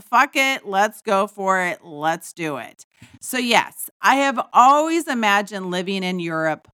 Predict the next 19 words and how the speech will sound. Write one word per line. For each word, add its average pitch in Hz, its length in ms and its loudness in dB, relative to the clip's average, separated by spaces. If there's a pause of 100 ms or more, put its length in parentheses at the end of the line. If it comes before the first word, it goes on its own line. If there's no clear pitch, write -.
(200)
one 165 480 -4
day. - 380 -6 (420)
One 269 480 0
day 254 500 0
I 180 220 -2
will 170 140 -8
live 160 200 -10
in 120 140 -14
France 285 760 -2
or 139 120 -16
Spain 269 920 -4
or 127 280 -12 (120)
England 277 800 -2
or - 220 -8
Portugal. 269 920 -2 (320)
One 190 480 2
day. 147 420 -4 (420)
Well, 302 260 6
folks, 302 540 0